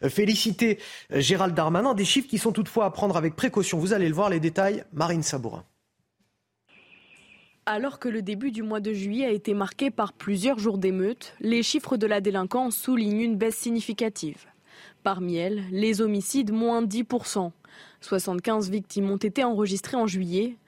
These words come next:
Speaker 2: quatre-vingt-trois en juin et cent deux en mai. Le nombre de mises en cause pour trafic de stupéfiants, lui aussi, diminue nettement, moins huit pour cent en juillet.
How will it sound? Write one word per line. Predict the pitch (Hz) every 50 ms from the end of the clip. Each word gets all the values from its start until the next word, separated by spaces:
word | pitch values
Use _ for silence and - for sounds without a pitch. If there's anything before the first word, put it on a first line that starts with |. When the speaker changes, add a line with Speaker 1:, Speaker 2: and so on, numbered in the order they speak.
| - - - - -
Speaker 2:
quatre-vingt-trois | 269 247 - - 254 208 208 202 202 - - 262 240
en | 233 220
juin | 190 190 190 190 196 208
et | 226 226
cent | - 254 240 240
deux | 214 240 254 233
en | 220 208
mai. | 196 180 160 165 - _ _ _ _ _ _ - - - - - _
Le | - 185 185
nombre | 185 180 185 180 180
de | 175 175 185
mises | 185 185 170 175
en | 175
cause | - - 214 208 -
pour | - - 208 -
trafic | - - 202 202 - 262 233 190
de | 190 208
stupéfiants, | 196 - - 202 - 202 202 202 - 262 254 240
lui | 220 202 208 233
aussi, | 226 220 208 - - 285 285 226
diminue | 202 226 226 220 214 214 254 262
nettement, | 247 226 202 - - 208 196 190 214 254 254 - - - - - - -
moins | 226 262 269 254
huit | 233 240 254 240
pour | - 247 220 -
cent | - 208 190 190
en | 196 208
juillet. | 202 208 208 202 180 165 156 -